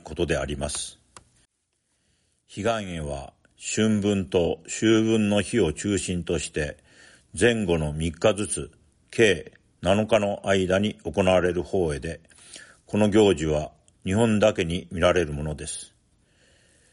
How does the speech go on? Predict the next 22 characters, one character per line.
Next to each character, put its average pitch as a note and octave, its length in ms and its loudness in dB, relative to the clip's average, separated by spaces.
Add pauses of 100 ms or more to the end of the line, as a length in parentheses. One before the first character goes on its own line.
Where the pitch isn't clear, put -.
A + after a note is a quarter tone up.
(280)
聖 A2 280 4
徳 G#2+ 200 -2
太 G#2 240 2
子 F2+ 140 -8
の E2 160 -4
頃 F#2+ 220 4
よ F2 100 2
り D#2 100 -6
始 D2+ 260 -6
ま F#2+ 120 2
っ - 120 -2
た F#2 140 0
と D#2+ 160 -8
言 F#2 160 -4
わ F#2 80 6
れ F#2 80 2
て E2 120 -4
お E2+ 80 0
り E2+ 120 -4
ま F2 140 0
す D2+ 140 -8
が、 C#2+ 200 -12